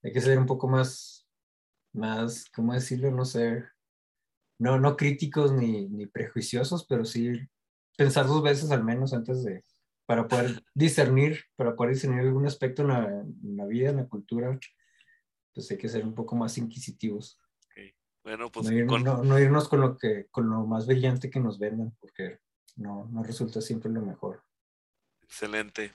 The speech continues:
Speaker 2: Pues con esa idea sacada de la manga terminamos el episodio de hoy. Es, Javier, pues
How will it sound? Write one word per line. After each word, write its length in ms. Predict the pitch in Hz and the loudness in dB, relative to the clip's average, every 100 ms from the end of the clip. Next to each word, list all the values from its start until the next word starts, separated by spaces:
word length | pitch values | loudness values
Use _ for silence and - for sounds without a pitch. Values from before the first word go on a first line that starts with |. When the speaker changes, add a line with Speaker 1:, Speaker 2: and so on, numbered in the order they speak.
| - | -12
Speaker 2:
Pues 160 | 110 | -12
con 180 | - 117 | -6 -2
esa 200 | 117 143 | 0 2
idea 380 | 135 123 131 156 | 2 6 6 6
sacada 380 | - 127 123 127 | 2 -2 2 2
de 80 | 127 | 2
la 80 | |
manga 520 | 110 117 123 131 110 - _ _ _ _ | -2 -2 2 2 2 -2 _ _ _ _
terminamos 600 | - 123 123 120 131 147 | 0 0 2 0 -2 -2
el 100 | 147 | -4
episodio 460 | 120 123 113 131 135 | -6 -8 -12 -8 -6
de 60 | 131 | -4
hoy. 220 | 139 165 | 0 0
Es, 400 | 151 123 - - | 0 -4 -14 -20
Javier, 380 | - 120 139 151 | -6 0 2 2
pues 360 | 147 117 - | -2 -12 -14